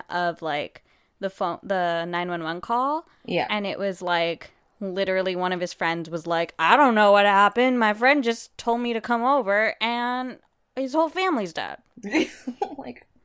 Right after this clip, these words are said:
Speaker 2: like, um, okay.
Speaker 1: Um, okay. Uh, Butch told them that he,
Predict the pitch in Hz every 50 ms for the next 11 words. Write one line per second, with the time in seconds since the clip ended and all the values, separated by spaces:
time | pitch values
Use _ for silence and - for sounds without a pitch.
0 | _ - 262 - - - _ _ _ - - _ 339 320 - - - - _ _
1 | _ _ - 269 370 392 403 427 466 466 480 453 440 453 370 349 403 - 415 466
2 | 554 508 539 523 480 494 - 523 - _ _ _ _ _ _ _ _ - - _
3 | _ _ _ _ _ _ _ _ _ _ _ _ _ _ _ _ _ _ _ _
4 | - 185 190 190 180 180 175 131 - - - 233 - _ _ _ _ _ _ _
5 | _ _ _ _ _ _ _ _ _ _ _ _ _ _ _ _ _ _ _ _
6 | _ _ _ _ - 196 - _ _ _ _ _ _ _ _ _ _ _ _ _
7 | _ - _ _ _ _ _ _ _ _ _ _ _ _ _ _ _ _ _ _
8 | _ - 202 208 208 208 208 214 208 214 214 214 214 214 214 220 - - _ _
9 | _ _ _ _ _ _ _ _ _ _ _ _ _ _ _ _ _ _ _ _
10 | _ _ _ _ _ _ _ _ _ _ _ 220 _ _ - 302 311 - - -
11 | - - - - 254 240 247 247 233 226 - 202 202 202 202 196 196 202 202 190
12 | 170 - - - - 226 -